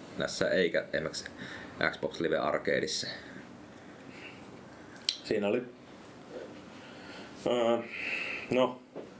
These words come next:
Speaker 2: ulkoiset tekijät ja sitten meidän oma, oma kokemattomuus myöskin.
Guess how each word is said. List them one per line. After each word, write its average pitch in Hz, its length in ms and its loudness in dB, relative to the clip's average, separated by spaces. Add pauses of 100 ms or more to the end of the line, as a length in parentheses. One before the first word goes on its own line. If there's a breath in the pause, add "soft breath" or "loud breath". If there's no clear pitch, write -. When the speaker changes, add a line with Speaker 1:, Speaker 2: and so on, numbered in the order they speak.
Speaker 2:
ulkoiset 123 480 2
tekijät 127 400 4
ja 120 80 2
sitten 110 320 2
meidän 107 220 4
oma, 98 280 4 (2000 loud breath)
oma 107 500 6 (460 loud breath)
kokemattomuus 92 1160 4
myöskin. 90 680 4